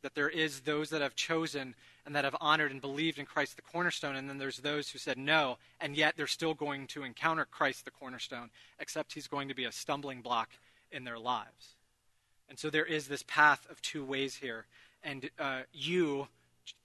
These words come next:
church in Turkey, are being honored and should see that as an honorable place, even though you're being persecuted, because God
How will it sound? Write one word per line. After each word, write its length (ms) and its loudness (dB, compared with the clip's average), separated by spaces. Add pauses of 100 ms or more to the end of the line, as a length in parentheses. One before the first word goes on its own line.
church 280 -4
in 80 -10
Turkey, 520 -6 (280)
are 100 -6
being 300 -2
honored 520 0 (340)
and 100 -10
should 220 -2
see 300 -4
that 280 4
as 140 -8
an 140 -8
honorable 380 -6
place, 420 -6
even 120 -10
though 60 -6
you're 140 -8
being 180 -10
persecuted, 600 -10
because 260 -16
God 500 2